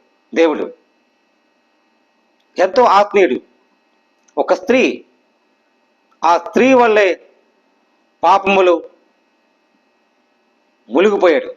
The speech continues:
పశ్చాత్తాపడ్డా? ఇరవై సంవత్సరాలుగా దాటిన తర్వాత,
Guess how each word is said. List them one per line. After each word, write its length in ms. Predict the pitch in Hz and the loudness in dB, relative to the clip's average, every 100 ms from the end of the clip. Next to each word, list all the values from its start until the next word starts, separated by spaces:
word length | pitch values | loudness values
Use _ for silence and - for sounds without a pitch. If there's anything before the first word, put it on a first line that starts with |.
| _ _ _ _ _ _ _ _ _ _ _ _ _ _ _ 156 | _ _ _ _ _ _ _ _ _ _ _ _ _ _ _ -6
పశ్చాత్తాపడ్డా? 760 | 165 214 214 202 185 196 208 - _ _ _ _ _ _ _ _ _ _ | -2 0 0 0 0 0 0 -4 _ _ _ _ _ _ _ _ _ _
ఇరవై 280 | 143 185 185 | -2 0 0
సంవత్సరాలుగా 600 | 185 190 220 214 214 190 | 0 -2 0 0 2 0
దాటిన 320 | 180 175 185 185 | 2 0 0 -2
తర్వాత, 420 | 180 170 165 | -2 0 0